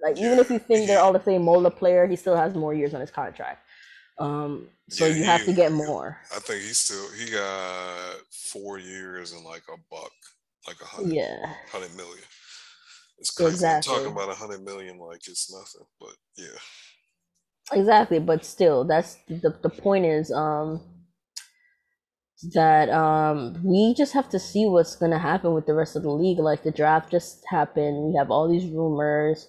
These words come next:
Speaker 1: Um, I mean, at the end of the day, I guess, and we never formally wrapped up the Brunson conversation, but at the end of the day, um, we're in a bad spot. Cannot deny that.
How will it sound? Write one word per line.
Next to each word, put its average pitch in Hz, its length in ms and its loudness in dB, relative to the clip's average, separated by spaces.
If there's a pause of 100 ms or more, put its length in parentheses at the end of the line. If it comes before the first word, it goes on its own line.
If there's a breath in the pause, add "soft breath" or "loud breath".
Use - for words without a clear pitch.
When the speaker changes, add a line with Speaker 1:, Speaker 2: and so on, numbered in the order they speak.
(460 soft breath)
Speaker 1:
Um, 156 240 0
I 160 80 2
mean, 175 340 4
at 165 140 2
the 202 60 4
end 175 140 4
of 208 100 4
the 180 100 4
day, 160 240 6
I 156 80 4
guess, 165 380 0
and 143 240 0
we 165 80 0
never 160 200 4
formally 160 420 0
wrapped 147 260 2
up 143 160 0
the 139 80 0
Brunson 151 400 -2
conversation, 143 520 -2
but 196 140 2
at - 60 -6
the - 60 -4
end 180 120 4
of 185 120 4
the 165 60 6
day, 156 260 4 (480 soft breath)
um, 151 500 2 (220)
we're 185 200 4
in 196 60 6
a 175 60 4
bad 156 240 0
spot. - 480 -4
Cannot 170 520 2
deny 156 360 2
that. 143 320 -2